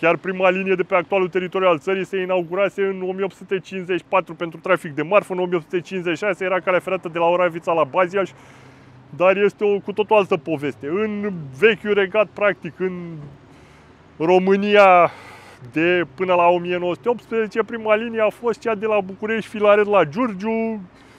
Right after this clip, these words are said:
o întreagă, o întreagă poveste, o întreagă istorie despre gara Filaret și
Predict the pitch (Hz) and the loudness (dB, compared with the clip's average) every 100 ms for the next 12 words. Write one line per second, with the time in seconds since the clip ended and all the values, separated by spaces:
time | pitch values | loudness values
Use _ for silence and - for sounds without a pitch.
0 | - - - - - - _ 170 190 226 | -20 -20 -20 -20 -20 -20 _ -4 0 2
1 | 220 214 214 247 233 220 151 196 185 254 | 4 4 2 2 2 0 2 0 2 -2
2 | - 220 214 208 226 214 220 196 240 220 | 2 4 4 2 0 2 -2 0 2 4
3 | 185 185 - 175 196 190 180 196 185 190 | 4 2 0 4 6 8 6 4 6 6
4 | 190 - 175 | 6 -2 -14